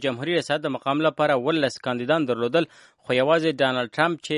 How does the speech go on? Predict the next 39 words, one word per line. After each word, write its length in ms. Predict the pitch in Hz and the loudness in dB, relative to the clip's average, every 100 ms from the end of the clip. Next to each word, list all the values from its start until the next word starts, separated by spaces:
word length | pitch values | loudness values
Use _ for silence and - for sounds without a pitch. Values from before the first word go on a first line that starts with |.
| 143 131 | -4 -4
په 100 | 123 | -4
متحده 340 | 117 110 117 151 | -6 -8 -4 -2
ایالاتو 340 | 131 127 143 139 | 0 0 -2 -6
کې 140 | 131 139 | -2 2
غټ 200 | 165 - | 0 0
سرمایه‌دار 480 | 123 120 117 143 151 - | -2 0 2 4 2 2
او 200 | 127 123 120 | 0 0 0
د 160 | 120 117 | -2 -2
جایدادونو 440 | 120 120 135 156 123 | -4 -4 -4 -4 -2
کاروبار 360 | 113 113 170 165 | 0 4 2 2
کوي، 160 | 170 160 - _ _ 123 | -2 -2 -6 _ _ 0
ویې 160 | 160 196 | 2 4
کړه 140 | 165 139 | 0 0
شو 100 | 160 | -4
چې 380 | - 156 151 123 | -2 0 0 -2
دولس 340 | 151 160 139 - | -2 0 -2 -2
سوه 100 | 131 | -2
اووه 140 | 156 160 | 0 -2
دېرش 120 | 139 123 | -2 -4
استازي 320 | - 143 123 | -2 -2 -2
وګټي 420 | 117 151 180 185 190 165 | -4 -4 -4 -2 0 2
او 80 | 170 165 151 | 0 -2 -2
د 100 | 151 143 | -2 0
ګوند 140 | 156 147 | -2 -2
وروستی 340 | 143 - 147 - | -6 -6 -6 -4
کاندید 220 | 131 135 | -4 -6
وټاکل 380 | 104 98 95 95 - | -6 -8 -8 -10 -10
شي. 120 | 101 - _ _ _ _ - | -10 -12 _ _ _ _ -2
ټرمپ 280 | 127 127 117 | -2 0 -2
د 100 | 123 | -4
شمالي 320 | 117 117 120 127 | -2 -4 -4 -2
ډکوټا 360 | 120 110 113 127 120 | -4 -4 -4 -4 -2
په 40 | 120 | -4
ایالت 220 | 120 123 | -4 -4
کې 120 | 151 - | -8 -6
خپلو 200 | 131 123 | -6 -4
پلویانو 400 | 120 117 127 135 117 | -2 -2 -2 -4 -6
ته 60 | 120 | -2
وویل 220 | 160 | -2